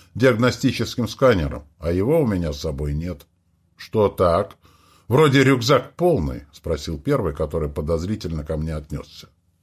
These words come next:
«Там запчасти для ремонта, чтобы не бегать потом за ними». «Понятно.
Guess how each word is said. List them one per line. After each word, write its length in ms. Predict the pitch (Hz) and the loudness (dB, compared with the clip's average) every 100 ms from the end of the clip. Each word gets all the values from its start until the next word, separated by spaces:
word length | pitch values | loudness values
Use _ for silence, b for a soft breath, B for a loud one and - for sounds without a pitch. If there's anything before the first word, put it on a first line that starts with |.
| _ - | _ -2
«Там 260 | 139 131 | 2 4
запчасти 600 | 123 120 - 131 120 107 | 4 4 4 4 4 2
для 180 | 90 101 | 0 2
ремонта, 480 | 104 101 113 95 82 | 2 2 0 2 0
чтобы 320 | - 78 90 | -2 -2 0
не 120 | 95 | 0
бегать 340 | 95 95 82 76 | 2 0 0 -4
потом 320 | 76 78 71 | -2 -2 -2
за 140 | 76 | -2
ними». 340 | 71 62 55 - _ _ _ _ - | -2 -4 -10 -16 _ _ _ _ -10
«Понятно. 680 | 78 104 135 98 117 127 | -8 -4 -4 -4 -6 -8